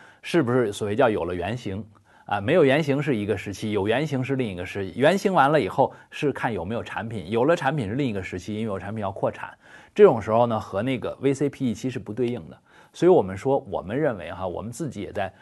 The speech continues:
不断地，呃，吸取这些经验，包括说总结规律，我们也希望革命，就是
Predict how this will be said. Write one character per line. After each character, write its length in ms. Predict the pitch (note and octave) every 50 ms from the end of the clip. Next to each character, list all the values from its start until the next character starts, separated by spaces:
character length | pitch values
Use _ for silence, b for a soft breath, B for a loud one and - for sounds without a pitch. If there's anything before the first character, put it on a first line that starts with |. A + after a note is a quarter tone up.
| b b _
不 100 | G2 G#2
断 220 | B2 B2 G#2+ G2
地， 60 | F#2+
呃， 540 | F2+ E2+ E2 F2 - - D#2 - C#2+ E2 -
吸 300 | - - - - C#3+ C3+
取 200 | B2+ - F2+ D#2+
这 100 | E2 G2
些 160 | G2 G#2+ G#2
经 180 | G2+ G#2+ A#2 A#2+
验， 180 | B2 G#2+ F#2
包 120 | F#2 G#2 A2
括 200 | A2 - A2 G2
说 160 | - G#2+ G#2
总 200 | - F#2+ D#2+ F2
结 120 | F2 F#2 G2
规 160 | G2 A#2 A#2
律， 100 | A#2 A2
我 100 | F2+ E2+
们 100 | F2 G2+
也 60 | G2
希 120 | F2+ - A2+
望 220 | G#2+ G2 G2+ G2 - -
革 140 | G2+ F#2
命， 180 | F#2 A#2 B2 A2 B B B B B B
就 120 | - A#2+
是 140 | G#2+ A2+ A2